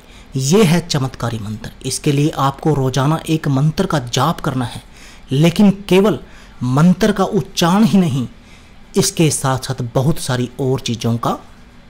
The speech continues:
ध्यान भी रखना है। मंत्र जाप आरंभ करने से पहले आपको सुबह जल्दी उठकर स्नान करना है। स्नान आदि के बाद घर के पूजा स्थान में घी का दीपक जलाएं और फिर इस मंत्र का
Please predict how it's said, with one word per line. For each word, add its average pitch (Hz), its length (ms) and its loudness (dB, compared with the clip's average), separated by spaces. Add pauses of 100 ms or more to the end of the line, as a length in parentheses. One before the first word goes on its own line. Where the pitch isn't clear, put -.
(300)
ध्यान 113 360 -2
भी 113 140 -2
रखना 139 300 -6
है। 110 180 -10 (460)
मंत्र 160 500 2
जाप 156 380 0
आरंभ 160 280 2
करने 165 300 4
से 196 120 2
पहले 143 320 0 (580)
आपको 151 420 2
सुबह 147 320 2
जल्दी 143 440 0
उठकर 120 320 -4
स्नान 107 420 -4
करना 107 280 -12
है। 131 180 -16 (720)
स्नान 160 520 4
आदि 147 340 2
के 180 140 2
बाद 175 220 0 (640)
घर 165 260 2
के 185 180 4 (180)
पूजा 190 280 4
स्थान - 340 -4
में 117 160 -6 (480)
घी 185 320 2
का 170 160 0
दीपक 143 460 -2
जलाएं 113 280 -8 (520)
और 175 220 4
फिर 175 240 2
इस 214 220 2
मंत्र 156 420 2
का - 180 -6